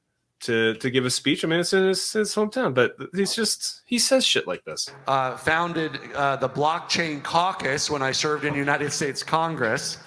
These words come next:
Speaker 2: And, uh, one of my very first experiences on the political side with crypto, this was very early on, there was a, a senator that I won't name now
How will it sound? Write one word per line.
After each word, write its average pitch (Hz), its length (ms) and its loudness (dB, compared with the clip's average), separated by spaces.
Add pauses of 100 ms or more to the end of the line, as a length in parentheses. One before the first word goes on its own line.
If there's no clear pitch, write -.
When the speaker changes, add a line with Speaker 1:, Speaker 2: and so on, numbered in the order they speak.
(580)
Speaker 2:
And, 156 240 2
uh, 151 240 0 (680)
one 185 140 2
of 196 80 0
my 180 160 2
very 185 340 0
first 202 460 -2
experiences 160 1040 -2
on 151 220 0
the 147 80 -4
political 160 560 -2
side 127 460 -2
with 127 160 -8
crypto, 131 480 -2
this 135 200 -4
was 135 140 -6
very 170 320 0
early 143 400 -2
on, 139 420 0 (640)
there 165 180 2
was 160 220 -2
a, 139 240 -2 (100)
a 143 80 0
senator 156 560 0
that 139 140 -2
I 139 120 2
won't 156 280 -2 (140)
name 151 280 -2
now 143 480 0